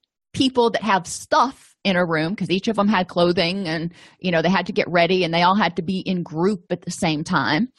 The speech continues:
You know, they were stepping on each other. They were getting in each other's way. And they were all in early recovery. You know, they were all, they've all detoxed.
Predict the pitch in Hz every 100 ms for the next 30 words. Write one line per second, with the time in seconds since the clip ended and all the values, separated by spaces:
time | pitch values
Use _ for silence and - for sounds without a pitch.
0 | - - - - 220 202 226 226 220 -
1 | 285 - 233 196 170 - 127 143 139 170
2 | 185 202 233 247 240 240 - 202 190 190
3 | 214 214 151 - - - _ 285 370 370
4 | 294 311 - _ - - 277 311 294 -
5 | 247 254 262 247 - 240 247 - _ 226
6 | 233 240 226 226 262 240 160 117 - -
7 | - 208 185 180 226 240 - 226 226 233
8 | - 190 208 240 240 190 247 269 190 147
9 | 208 -